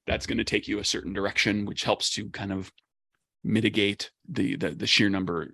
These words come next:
uh, of overwhelm-, uh, overwhelming choices that you might have to deal with otherwise. Unlike with third edition, where, like, every book came out and every book was usable by <laughs> just, like, tons and tons of stuff. It got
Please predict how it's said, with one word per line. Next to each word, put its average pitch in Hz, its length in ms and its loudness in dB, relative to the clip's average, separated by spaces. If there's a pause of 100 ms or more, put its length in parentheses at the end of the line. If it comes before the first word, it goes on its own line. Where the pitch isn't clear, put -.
(160)
uh, 87 220 -8 (200)
of 90 200 0
overwhelm-, 87 760 0
uh, - 200 -6
overwhelming 95 400 2
choices - 360 -2
that - 160 -6
you - 60 -2
might 80 160 -6
have - 160 -8
to - 80 -10
deal 92 140 -4
with 82 160 -6
otherwise. 85 480 -4 (420)
Unlike 113 340 6
with 95 120 0
third 208 180 6
edition, 101 360 2
where, 101 180 -2
like, 90 240 -2
every 339 160 10
book - 180 2
came 254 180 2
out 277 220 6
and 95 80 -4
every 220 160 2
book 208 200 4
was 160 200 2
usable 196 300 4
by 139 360 4
<laughs> - 440 -8
just, - 200 -12
like, - 120 -10 (100)
tons 147 240 2
and 123 100 4
tons 127 220 2
of 107 60 -4
stuff. 104 220 -2
It 101 100 -10
got 98 160 -2